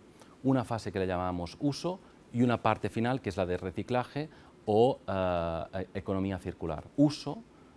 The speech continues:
representa casi el ochenta por ciento del global de las emisiones carbono en el ciclo de vida.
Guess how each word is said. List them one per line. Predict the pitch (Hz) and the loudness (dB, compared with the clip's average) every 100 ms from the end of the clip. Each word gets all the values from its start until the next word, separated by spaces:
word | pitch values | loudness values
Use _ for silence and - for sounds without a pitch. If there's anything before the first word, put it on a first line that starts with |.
| - | -12
representa | - 107 104 117 120 123 | -4 -2 -2 -2 -2 -2
casi | 131 - | -2 0
el | 127 | 0
ochenta | 107 - 139 131 | 0 0 -2 -2
por | 117 113 | -4 -6
ciento | - 131 127 - 196 - - - - - | -2 -4 -2 -8 -10 -14 -20 -20 -20 -2
del | 113 131 | 2 2
global | 123 110 110 131 165 - - - - | 4 6 4 4 -4 -16 -20 -20 -12
de | 104 | 2
las | 104 98 | 2 2
emisiones | 107 101 - 123 120 131 - - - - - | 0 -2 0 0 0 -4 -10 -18 -20 -20 -6
carbono | 104 104 104 113 160 - - - - - | -4 -2 -2 -2 -8 -16 -20 -20 -20 -4
en | 104 | -2
el | 90 | -2
ciclo | 104 92 87 | -4 -4 -4
de | |
vida. | 78 78 | -4 -6